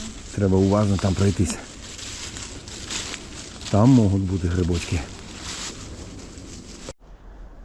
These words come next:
Пройшлись тут десь хвилин десять. Нічого. З цього місця будемо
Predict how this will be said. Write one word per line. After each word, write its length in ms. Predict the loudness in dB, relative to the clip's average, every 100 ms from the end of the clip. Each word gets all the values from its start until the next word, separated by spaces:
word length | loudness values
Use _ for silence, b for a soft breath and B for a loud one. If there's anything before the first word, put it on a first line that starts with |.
| -16 -16 -14 -16 -2
Пройшлись 460 | 6 6 8 6 6
тут 260 | 4 2 -2 B
десь 220 | 4 4
хвилин 380 | 4 6 8 8
десять. 380 | 6 4 -4 -14 -16 B B B B B 0
Нічого. 400 | 4 6 6 4 -2 -10 -14 -16 -16 -14 -14 -14 -14 -16 -16 -16 -14 -12 -12 -12 -14 -14 -14 -14 -14 -14 -14 -16 -16 -16 -14 -14 -14 -16 -14 -14 B B B B
З 60 | 4
цього 280 | 8 10 12
місця 320 | 10 8 4
будемо 420 | 6 6 6